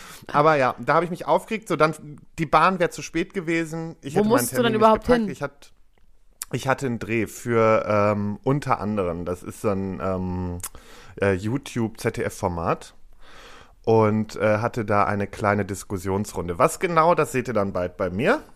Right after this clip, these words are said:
Speaker 1: Mach ich dann nochmal einen Hinweis. Also, mach ich hier auch. Und, ähm, dann musste ich spontan fliegen. Und ich,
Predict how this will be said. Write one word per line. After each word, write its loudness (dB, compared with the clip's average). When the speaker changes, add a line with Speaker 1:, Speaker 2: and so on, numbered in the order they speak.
Speaker 1:
Mach 0
ich -2
dann 0
nochmal 0
einen -2
Hinweis. -2
Also, -2
mach 4
ich 0
hier 0
auch. -12
Und, 0
ähm, 0
dann 4
musste -2
ich -2
spontan 2
fliegen. -6
Und -4
ich, -10